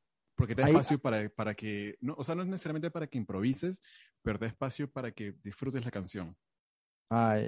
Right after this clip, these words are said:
Speaker 1: Pam,
Speaker 2: eh,
Speaker 1: pam, pam,
Speaker 2: no, no,
Speaker 1: pam,
Speaker 2: no tienes
Speaker 1: pam.
Speaker 2: que seguir como que el, el, el ritmo así, ahí como
Speaker 1: Claro,
Speaker 2: que
Speaker 1: porque él, él ha podido seguir el, el, el groove,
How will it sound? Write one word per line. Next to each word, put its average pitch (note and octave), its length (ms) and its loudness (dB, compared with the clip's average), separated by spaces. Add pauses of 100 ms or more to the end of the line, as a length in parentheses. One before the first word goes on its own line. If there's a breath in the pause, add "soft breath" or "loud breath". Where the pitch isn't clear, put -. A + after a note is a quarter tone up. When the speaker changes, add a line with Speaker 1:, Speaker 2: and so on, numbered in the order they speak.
Speaker 1:
Pam, B2 120 -4
Speaker 2:
eh, - 80 -6
Speaker 1:
pam, G#2 260 -8
pam, A2+ 240 2
Speaker 2:
no, A#2+ 80 6
no, C3 80 8
Speaker 1:
pam, C3+ 120 8
Speaker 2:
no C#3 140 8
tienes D#3 200 8
Speaker 1:
pam. - 40 -2
Speaker 2:
que D3+ 80 8
seguir C#3 300 6
como C3+ 240 4
que - 80 -4
el, A#2 160 -2
el, A#2+ 220 0
el B2+ 100 0
ritmo C#3 260 2
así, C3+ 480 0
ahí B2 200 -4
como A#2 160 -4
Speaker 1:
Claro, F3+ 180 8
Speaker 2:
que B2+ 60 0
Speaker 1:
porque C#3+ 260 4
él, F3 80 0
él G3+ 240 4
ha G#3 140 0
podido G3 200 8
seguir F3 180 0
el, F3 200 -2
el, C3 260 0
el A#2+ 160 0
groove, D3+ 280 0